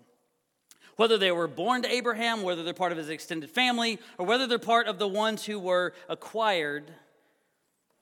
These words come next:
all of them, any male is to be circumcised. Just a quick aside that I don't want you to miss. From the very beginning of God's salvific work here,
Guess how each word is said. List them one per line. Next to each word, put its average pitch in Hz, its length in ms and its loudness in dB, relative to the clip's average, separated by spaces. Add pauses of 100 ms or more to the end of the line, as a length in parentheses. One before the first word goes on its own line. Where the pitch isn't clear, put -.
(120)
all 180 260 0
of 131 160 -12
them, 131 240 -18 (300)
any 202 180 -4
male 139 420 -10 (140)
is 147 120 -20
to 143 80 -16
be 143 40 -12
circumcised. - 960 -18 (1300)
Just - 180 -18
a 196 40 -14
quick 185 180 -14
aside 151 440 -8
that 139 100 -10
I 147 80 -10
don't 156 100 -12
want 151 160 -12
you 143 80 -12
to 127 60 -10
miss. 127 640 -16 (840)
From 170 240 -8
the 165 80 -4
very 190 380 -6
beginning 165 460 -12
of 131 140 -14
God's 147 300 -8
salvific 143 580 -14
work 135 320 -16
here, 135 480 -20